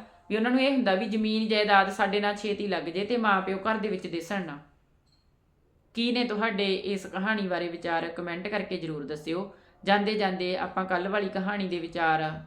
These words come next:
ਤੁਹਾਡੇ ਜੋ ਕੁਮੈਂਟ ਆਏ ਨੇ, ਉਹ ਸਾਰਿਆਂ ਨਾਲ ਸਾਂਝੇ ਕਰਦੇ ਹਾਂ। ਰਾਜਕੁਮਾਰ ਜੀ, ਵਿਗੜੇ ਧੀ ਪੁੱਤ ਦਾ ਦੁੱਖ ਮਾਪਿਆਂ ਲਈ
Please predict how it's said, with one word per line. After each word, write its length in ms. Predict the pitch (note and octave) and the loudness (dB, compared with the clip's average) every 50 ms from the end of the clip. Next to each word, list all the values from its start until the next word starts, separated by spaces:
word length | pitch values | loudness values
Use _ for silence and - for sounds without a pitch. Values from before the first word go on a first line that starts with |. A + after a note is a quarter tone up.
| - | -8
ਤੁਹਾਡੇ 360 | - F#3+ F#3+ F#3+ F#3+ F#3 F3 | -4 -2 0 0 0 -2 -2
ਜੋ 320 | D#3+ E3+ E3+ E3 E3 D#3+ D#3+ | -2 -2 -2 -2 -2 -2 -4
ਕੁਮੈਂਟ 460 | D#3+ - F3+ E3+ E3 E3 F3 F#3 G3+ | -6 -8 -8 -6 -6 -6 -6 -2 0
ਆਏ 180 | G3+ F#3 E3+ E3 | 0 0 0 -2
ਨੇ, 220 | E3 E3 E3 - - - | -4 -8 -10 -12 -14 -10
ਉਹ 180 | E3+ F3 F#3+ G3+ | -6 -6 -6 -4
ਸਾਰਿਆਂ 360 | G3+ G#3 F3+ E3 E3+ F3 F3+ | -4 -4 -4 -4 -2 -4 -2
ਨਾਲ 220 | F#3 F3+ E3 E3+ F#3 | -2 -2 -2 -4 -4
ਸਾਂਝੇ 360 | - - F3 D#3+ D#3 E3 E3 | -6 -6 -6 -4 -4 -4 -4
ਕਰਦੇ 320 | E3 D#3+ - - D3+ D#3 | -2 -4 -4 -6 -8 -10
ਹਾਂ। 60 | - - - - - - - - _ _ _ _ _ - | -12 -12 -14 -20 -20 -20 -20 -20 _ _ _ _ _ 0
ਰਾਜਕੁਮਾਰ 600 | F#3+ G3 F#3 F#3+ F#3 - F#3 F3+ E3+ E3 D#3+ D#3 D3+ | 2 2 2 2 0 -4 -6 -2 0 2 2 2 0
ਜੀ, 280 | A#2+ D#3 D3+ C#3+ C#3 - - _ _ _ _ - | -2 -6 -8 -8 -10 -14 -20 _ _ _ _ -8
ਵਿਗੜੇ 400 | E3 F#3+ F#3+ F#3 G3 F#3+ G3 G3+ | -2 -2 0 0 2 0 0 0
ਧੀ 300 | G3 - A3 A3 G#3+ G#3+ | -2 -4 -4 -4 -4 -4
ਪੁੱਤ 220 | G#3 G3+ G3 F3+ - - - - | -4 -6 -6 -6 -6 -10 -14 -6
ਦਾ 200 | - F#3 F#3 F3 | -2 0 0 0
ਦੁੱਖ 320 | F3 F3 F3+ E3 - - - | 0 -2 -4 -6 -6 -6 -6
ਮਾਪਿਆਂ 500 | F#3+ F3+ E3+ E3 E3 - F3 E3+ E3+ E3+ | -2 -2 -2 -2 -4 -6 -6 -6 -4 -2
ਲਈ 420 | E3+ E3 E3 E3+ E3+ E3+ E3+ - | -2 -2 -2 -2 -4 -6 -8 -12